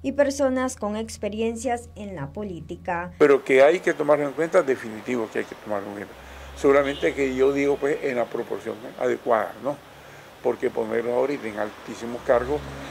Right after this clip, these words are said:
Speaker 2: sería, ah, condenarlos a un fracaso, llevarlos, digamos, a que den de sí una imagen, digamos, que no esté a la altura de las exigencias del cargo y más bien lo-, le-, les haga daño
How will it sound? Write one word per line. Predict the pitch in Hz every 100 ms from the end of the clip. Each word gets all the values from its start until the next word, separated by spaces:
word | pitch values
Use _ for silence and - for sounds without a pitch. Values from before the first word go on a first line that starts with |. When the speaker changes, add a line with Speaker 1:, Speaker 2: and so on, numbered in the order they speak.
| - -
Speaker 2:
sería, | 135 123 127 139 139 139
ah, | 143 - 147 151
condenarlos | 151 131 127 123 135 147
a | 139
un | 127
fracaso, | 131 120 127 - - - - - - - -
llevarlos, | 135 127 135 147
digamos, | 151 156 135 117 113
a | -
que | 110 107 107 110 104 - - - - - 117
den | 123 123
de | 135
sí | 135 151
una | 127 127
imagen, | 131 127 127 135 135
digamos, | 135 135 120 110 101 - - - - -
que | - 123
no | 123 127 135 139
esté | - 135
a | 127
la |
altura | 123 - 151 120
de | 110
las | 110 113
exigencias | 107 113 107 131
del | 139 127
cargo | 127 131 -
y | 135
más | 120 117
bien | 120 120
lo-, | 120 - - - - - 120
le-, | 113 113
les | 113 110
haga | 110 113
daño | 156 190 127